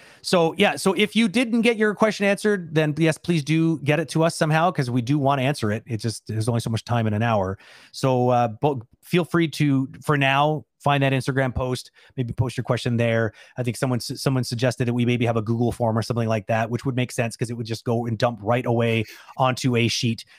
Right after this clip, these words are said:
That probably will be something we'll, we'll consider doing. One way or another, it will be a little bit more straightforward, but for now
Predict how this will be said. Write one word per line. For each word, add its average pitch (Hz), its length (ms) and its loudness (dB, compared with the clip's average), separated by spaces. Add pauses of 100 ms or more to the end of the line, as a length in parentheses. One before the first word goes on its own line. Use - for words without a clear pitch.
That 131 200 0
probably 139 420 2
will 131 140 2
be 127 40 2
something 127 280 0
we'll, 123 180 2
we'll 120 140 0
consider 120 320 -2
doing. 110 380 0 (200)
One 180 160 4
way 185 120 4
or 170 40 4
another, 143 320 2
it 147 180 -2
will 143 180 2
be 135 220 2
a 123 60 2
little 131 160 0
bit 123 120 -2
more 123 200 2
straightforward, 160 520 0
but 160 120 -4
for 156 100 0
now 175 360 2